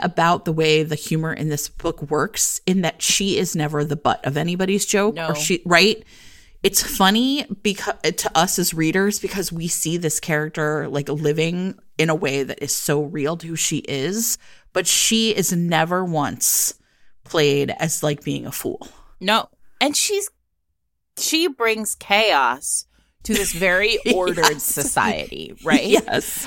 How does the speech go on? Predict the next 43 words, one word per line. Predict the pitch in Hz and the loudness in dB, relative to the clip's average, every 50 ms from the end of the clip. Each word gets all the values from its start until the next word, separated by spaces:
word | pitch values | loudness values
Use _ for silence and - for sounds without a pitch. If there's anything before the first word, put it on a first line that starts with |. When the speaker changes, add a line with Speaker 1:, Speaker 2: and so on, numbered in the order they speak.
| - - | -4 0
Speaker 2:
And | - 240 269 269 | 2 2 4 4
Speaker 1:
yes. | 277 247 | 2 2
Speaker 2:
at | - - | 0 -2
the | 247 | -6
beginning, | 214 262 214 - 339 370 370 320 226 180 | -6 -8 -2 0 0 2 2 0 -2 -4
it's | - - - | -4 -6 -6
very | - 151 147 147 143 | -4 -2 -2 -2 -4
like, | 131 117 98 95 - - - | -4 -4 -4 -4 -6 -8 -8
"Is | - 165 160 | -8 -8 -6
this | - 156 156 | -6 -6 -6
just | - - 143 - - | -6 -6 -6 -6 -6
'cause | - 165 151 | -6 -6 -4
she's | - - 151 135 - | -4 -4 -6 -8 -8
English?" | - 147 147 147 156 165 208 214 - - - | -8 -8 -6 -4 -4 -4 -4 -6 -10 -12 -10
Which | - 214 254 - - | -6 -4 -4 -2 -2
is | 285 285 381 | -2 -2 -2
a | 403 | -2
Speaker 1:
Right. | - - 339 | 0 2 2
Speaker 2:
funny | 339 339 349 339 311 247 | 2 2 2 0 0 0
joke, | - - 135 113 - - - - - _ 214 | 0 0 0 -2 -4 -8 -14 -20 -8 _ 0
right? | 233 175 180 - | 2 2 2 0
Speaker 1:
Mm-hmm. | 339 202 | -2 -2
Speaker 2:
Like, | 170 165 156 - - - - - - | -4 -4 -4 -6 -10 -18 -8 -2 0
it, | 240 240 175 - - - - - - - | 0 0 0 -2 -6 -12 -20 -16 -6 -4
it | 226 226 - - | -4 -4 -4 -6
plays | - - 214 208 208 214 226 208 | -6 -4 -2 0 0 0 -2 -4
well. | 208 180 175 160 160 160 160 160 165 160 160 165 175 - _ - - - - - _ - - - | -4 -2 0 2 2 2 2 0 -2 -4 -4 -6 -8 -10 _ -20 -20 -20 -20 -20 _ -20 -12 -6
Like, | 180 175 160 156 - - - _ - - | -2 -2 -2 -2 -4 -10 -18 _ -6 -2
it | 202 202 160 | 0 0 0
works, | 113 185 180 175 175 - - - - - - - | 2 0 0 0 -2 -4 -8 -10 -10 -10 -6 -6
it | 196 196 175 | -6 -4 -2
works | 202 180 170 - - - - | -2 -4 -2 -4 -6 -8 -6
really | 180 190 180 185 190 | -6 -4 -4 -4 -4
well. | 175 160 139 135 135 127 123 117 104 131 143 - _ | -4 -2 0 0 0 0 0 -2 -4 -6 -6 -6 _
And | - 214 240 | -2 0 0
there | 254 240 | 0 0
are | 233 | 0
a | - | -4
couple | - - 262 254 - 233 233 | -4 -4 -6 -4 -2 -4 -4
of | 226 208 | -2 -2
moments | 208 180 170 170 170 175 170 - | -2 -2 -2 -4 -6 -6 -8 -8
where, | - 160 143 135 | -8 -8 -10 -8
like, | 147 139 127 127 131 - - | -6 -6 -6 -6 -6 -8 -14